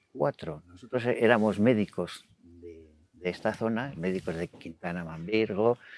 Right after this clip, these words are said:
Villascusa y tal, y ya teníamos un germen de centro de salud, aunque no había entonces. Nos reuníamos en la escuela de Guzmán, cedida por el entonces alcalde de, de este pueblo,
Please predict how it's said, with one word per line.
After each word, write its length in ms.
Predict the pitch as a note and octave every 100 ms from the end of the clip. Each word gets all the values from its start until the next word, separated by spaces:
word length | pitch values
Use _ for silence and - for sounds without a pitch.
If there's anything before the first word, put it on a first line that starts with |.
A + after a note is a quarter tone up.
| - _
Villascusa 680 | - - - - A2 A2 A2
y 40 |
tal, 200 | A2+ A2+ - - - _ _ -
y 120 | G2+
ya 140 | C3+
teníamos 640 | C#3 B2+ B2+ B2+ B2 A#2+ -
un 360 | - A2 A2+ - -
germen 680 | - A#2 A2 G2+ G#2 A2 - -
de 320 | F2+ F2 D#2+
centro 400 | - F#2+ F#2 F#2
de 100 | F2+
salud, 300 | F2+ F#2+ B2 -
aunque 260 | F#2 E2
no 160 | E2+ E2+
había 300 | D#2 F#2 D#2
entonces. 500 | D#2 C#3 - - - _ _ _ _ _ -
Nos 200 | F#2 F#2
reuníamos 680 | F2 F2+ A2 A2+ F2+ E2 - _ _ _ _ _ -
en 160 | F#2 E2+
la 100 | D2+
escuela 460 | - - A#2+ A2
de 180 | F2 F2
Guzmán, 640 | E2+ D#2+ G2 G#2+ A2 A#2 - _ _ _
cedida 360 | E2+ F2+ F2+
por 220 | - F2+
el 80 | D#2
entonces 460 | D#2+ F2 E2+ F2 F#2
alcalde 580 | D#2 - F#2 E2 E2 - - - _ _ _ -
de, 500 | E2+ D#2 D2+ F#2 _
de 160 | G2 F2
este 240 | F2+ F#2+
pueblo, 320 | G2 A#2 A#2+